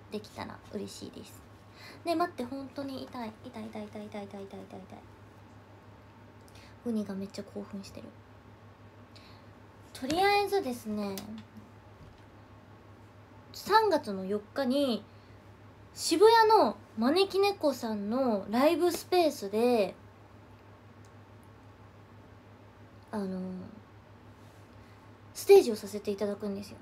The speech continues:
なんかちゃんとしたステージで、後ろも全面なんか画面になってて、すごいおしゃれなところで、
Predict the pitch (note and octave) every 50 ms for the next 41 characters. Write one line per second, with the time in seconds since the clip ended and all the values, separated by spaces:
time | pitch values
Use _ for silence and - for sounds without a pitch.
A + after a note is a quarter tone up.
0 | - - - A#3+ A#3+ A#3+ B3 D#4+ F#4+ F#4+ F#4+ F#4 - - F4 D#4+ - - E4+ D#4
1 | A#3+ - G#3 G3 G3+ G3 G3+ G#3+ - D4 D4 - D#4+ D4 B3 A3 G3+ G3 F#3+ A3
2 | A3+ A3+ A#3 A3+ A#3 A3+ A3 A3+ G#3+ G#3 - - - - - - - - - -
3 | A#3 A#3+ A#3+ B3+ C4 C4 B3+ C4 B3+ B3 B3 B3 B3 - G3 - - - - -
4 | G#3 G#3+ G#3 G3 - - - - - - - - - - - A3+ A3 - D4 C#4
5 | C#4 C4 A3 G3+ G3 - G3+ G3 - G3+ G3 G3+ G3+ G3 G#3+ A3+ A#3 A3 G3+ F#3+